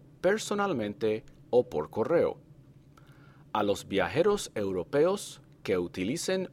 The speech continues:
una tecnología diferente, Triptel les ofrece también otro tipo de teléfono que acepta tarjetas de otros países.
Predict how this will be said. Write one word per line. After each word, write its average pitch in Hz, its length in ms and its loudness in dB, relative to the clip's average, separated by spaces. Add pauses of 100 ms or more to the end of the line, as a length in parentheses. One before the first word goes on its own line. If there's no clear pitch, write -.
(120)
una 214 380 -4
tecnología 104 720 0
diferente, 90 800 -4 (840)
Triptel 139 680 2
les 95 300 -2
ofrece 123 420 0
también 131 600 0 (420)
otro 208 380 0
tipo 165 340 0
de 160 140 4
teléfono 135 640 -2 (420)
que 104 160 0
acepta 180 600 -2
tarjetas - 760 4
de 110 140 2
otros 95 340 -4
países. - 760 -4